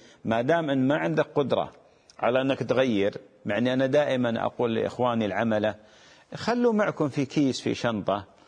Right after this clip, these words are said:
ثوب نظيف، مثل ما جاء في الحديث، ثوب ال-،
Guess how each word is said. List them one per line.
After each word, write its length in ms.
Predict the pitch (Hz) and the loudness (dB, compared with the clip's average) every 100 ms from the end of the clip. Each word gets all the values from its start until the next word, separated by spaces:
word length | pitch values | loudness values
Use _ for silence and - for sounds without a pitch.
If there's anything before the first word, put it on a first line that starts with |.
| _ _ | _ _
ثوب 360 | 226 220 190 - | 2 2 2 0
نظيف، 480 | 175 160 143 143 - - _ _ _ _ - | 0 2 0 -2 -10 -20 _ _ _ _ -6
مثل 220 | 165 185 | -2 0
ما 220 | 175 143 | 2 0
جاء 280 | 123 135 123 | 2 2 2
في 80 | 120 | -2
الحديث، 460 | 101 113 113 110 | 0 0 0 -2
ثوب 260 | - 160 143 | 0 0 2
ال-، 320 | 127 120 117 | 0 2 0